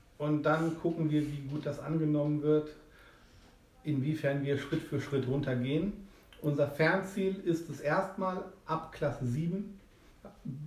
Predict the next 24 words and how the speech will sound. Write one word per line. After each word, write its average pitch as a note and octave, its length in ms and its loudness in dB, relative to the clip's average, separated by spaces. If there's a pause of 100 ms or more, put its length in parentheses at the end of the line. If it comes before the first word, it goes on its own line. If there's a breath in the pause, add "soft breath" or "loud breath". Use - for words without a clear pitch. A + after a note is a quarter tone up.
(100)
bis D#3 220 2
dann D3 220 -4
eben, C3 360 -2
ja, A2 160 0
dreizehn, D3 640 -2
alle D3 220 2
mit C3+ 160 -2
einem C#3 180 -6
iPad B2+ 340 -4
auszustatten. D3 800 0 (260 loud breath)
Also B2+ 180 0
fünf, D3+ 320 2
sechs C3+ 240 -2
noch C#3+ 240 -2
komplett C#3+ 380 0
analog, C#3 460 0
dann C3 180 -2
vielleicht C3 500 0
über B2+ 200 2
Leihgeräte, C3 760 2 (340 loud breath)
dass B2 120 2
sie B2 80 2
zumindest, B2+ 540 2 (240)
äh, B2+ 280 2